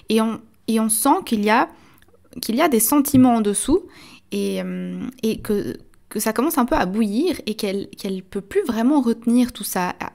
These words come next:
Donc elle vient vers vous, et qu'elle discute avec vous comme ça, euh, qu'elle a envie de vous connaître, et, euh,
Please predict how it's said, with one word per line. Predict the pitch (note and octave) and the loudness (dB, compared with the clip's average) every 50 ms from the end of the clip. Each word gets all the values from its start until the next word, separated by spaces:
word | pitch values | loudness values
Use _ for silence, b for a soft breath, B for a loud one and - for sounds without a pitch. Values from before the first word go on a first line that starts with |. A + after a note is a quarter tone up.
| - | -12
Donc | F#3+ F#3 G3+ A#3 A#3+ B3 | -8 -4 -2 -2 0 0
elle | A3+ G#3+ | -2 -4
vient | G3+ A#3 E4 F#4 | -2 -2 -2 0
vers | D4+ C4 B3 A3 G#3 | 0 0 0 0 -2
vous, | F#3+ G3+ B3 D#4 F#4 | -4 -2 -2 -2 -2
et | E4+ B3+ | -4 -6
qu'elle | - - F#3+ F#3 | -8 -8 -10 -8
discute | G3+ G#3+ - - - D#4 - - | -8 -10 -12 -12 -12 -10 -6 -6
avec | A3 G3+ G3 F3+ - - | -6 -4 -6 -6 -6 -6
vous | G#3 D4+ | -8 -6
comme | - - A3 F#3+ | -4 -4 -4 -4
ça, | - - - D4 - B B B B B B B B B B B | -2 -2 -4 -4 -4 B B B B B B B B B B B
euh, | G#3 F#3+ F#3+ | -6 -6 -6
qu'elle | - - G3 F#3+ | -6 -6 -6 -4
a | |
envie | F#3 G3+ B3+ D4 | -4 -2 -2 -2
de | - | -4
vous | A3 G3+ | -4 -6
connaître, | - - G#3 F#3 F3 F#3+ B3 E4+ F#4 - - - - _ B B B B B B B B B B _ - | -4 -4 -4 -4 -4 -4 -4 -6 -6 -8 -12 -16 -18 _ B B B B B B B B B B _ -10
et, | G3+ G3+ G#3+ G#3 | -6 -4 -2 -2
euh, | G3+ G3+ G3+ G3+ G3+ G3+ G3+ G3+ G3+ | -2 -2 -2 -2 -2 -2 -2 -4 -6